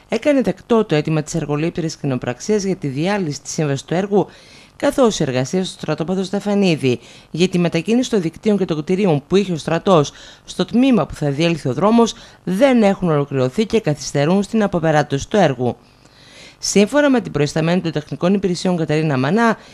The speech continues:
η καθυστέρηση οφείλεται, όπως αποτυπώνεται και στη σχετική απόφαση, στις ιδιαίτερα χρονοβόρες γραφειοκρατικές διαδικασίες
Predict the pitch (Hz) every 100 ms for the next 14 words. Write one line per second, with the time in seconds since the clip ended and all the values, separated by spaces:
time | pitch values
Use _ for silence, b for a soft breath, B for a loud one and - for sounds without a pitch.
0 | B B 226 233 233 - - 277 277 220
1 | 156 165 196 202 185 196 202 175 175 -
2 | 202 196 180 160 - - 131 123 233 202
3 | - 135 214 240 247 180 B B B B
4 | - 269 277 220 247 262 269 - 208 170
5 | 139 202 220 160 147 147 147 131 135 139
6 | 202 208 208 165 156 160 - 185 143